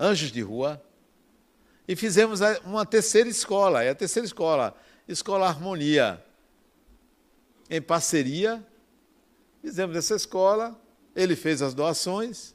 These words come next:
juntamos um dinheiro que nós tínhamos, e aí uma terceira escola surgiu, que não estava no projeto, talvez em substituição também ao décimo segundo projeto.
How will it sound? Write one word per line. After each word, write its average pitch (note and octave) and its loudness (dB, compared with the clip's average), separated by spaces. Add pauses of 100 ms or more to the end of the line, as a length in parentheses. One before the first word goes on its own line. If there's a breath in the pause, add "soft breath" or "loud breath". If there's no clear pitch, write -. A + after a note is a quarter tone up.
(160)
juntamos E3+ -6
um D#3 -8
dinheiro C#3+ 0
que D3 -8
nós D3 -4
tínhamos, G#3 -10 (440 soft breath)
e E3 -4
aí D3 0 (640 soft breath)
uma D3 0
terceira C#3+ -2
escola C3 0
surgiu, C#3 -4
que A3+ -4
não C#4 0
estava G3 2
no G3 -4
projeto, C3+ 0 (160)
talvez D3 -2
em D#3 -6
substituição C3+ -8
também B2+ -6 (380 soft breath)
ao C3+ -4
décimo B2+ -2
segundo A2 -8
projeto. D3 -2